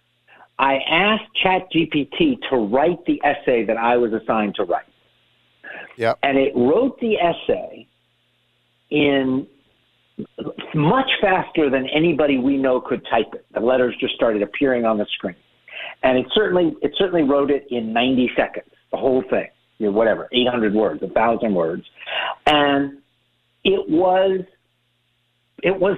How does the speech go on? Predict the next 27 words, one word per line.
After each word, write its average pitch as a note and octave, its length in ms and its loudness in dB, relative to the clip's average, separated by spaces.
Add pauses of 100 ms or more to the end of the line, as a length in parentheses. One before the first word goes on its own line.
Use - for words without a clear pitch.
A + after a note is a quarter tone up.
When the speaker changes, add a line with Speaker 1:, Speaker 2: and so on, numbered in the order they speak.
Speaker 1:
depressing. - 640 -4 (200)
<laughs> - 140 -4 (240)
It, - 640 -2
it - 80 2
wasn't B3+ 540 0
that D#3+ 320 -2
good, F#4 400 -2 (240)
but C#3+ 120 2
it B2+ 60 0
was A#2+ 140 0 (140)
pretty D#3 280 2
darn C3 340 0
good. - 300 -6 (840)
Uh, B2 480 2 (200)
here's C4+ 300 0
what A3 160 0
were F#3 100 2
the D#3+ 80 0
good G3 240 -2
things B2+ 220 -2
about F#2+ 260 -2
it. - 100 -12
You B2+ 160 0
didn't F#3+ 140 2
have F3+ 220 0
to D#3 80 0
wait D#3+ 440 0